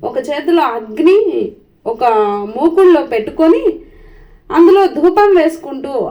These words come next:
ఆ ధూపంలో రమించిపోయేవాడు. పరమేశ్వరుడే తన ప్రపంచం అంతా కనిపించేవాడు. కళ్ళు తెరిచినా మూసినా ఆ గుగ్గిల ధూపం ఆయనకి వేస్తూ, ఆనందిస్తూ, మైమరిచిపోతూ అంతా ఆ పరమశివుడే అని తరించిపోతుండేవాడు అన్నమాట.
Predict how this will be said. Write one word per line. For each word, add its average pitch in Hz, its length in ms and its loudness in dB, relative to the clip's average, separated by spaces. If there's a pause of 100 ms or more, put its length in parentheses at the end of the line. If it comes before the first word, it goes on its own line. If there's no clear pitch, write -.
(120)
ఆ 254 200 -4
ధూపంలో 330 580 2
రమించిపోయేవాడు. 262 1200 0 (600)
పరమేశ్వరుడే 320 840 2
తన 302 180 -6
ప్రపంచం 285 600 0
అంతా 311 220 2
కనిపించేవాడు. 233 840 -6
కళ్ళు 262 360 -6
తెరిచినా 269 580 -6
మూసినా 254 720 -6 (400)
ఆ 240 140 -2
గుగ్గిల 240 500 0
ధూపం 311 460 0
ఆయనకి 233 380 -4
వేస్తూ, 269 560 -2 (400)
ఆనందిస్తూ, 330 720 2
మైమరిచిపోతూ 311 1080 0
అంతా 294 540 -4
ఆ 269 200 -4
పరమశివుడే 247 680 -8
అని 240 220 -6
తరించిపోతుండేవాడు 214 1300 -2
అన్నమాట. 196 340 -6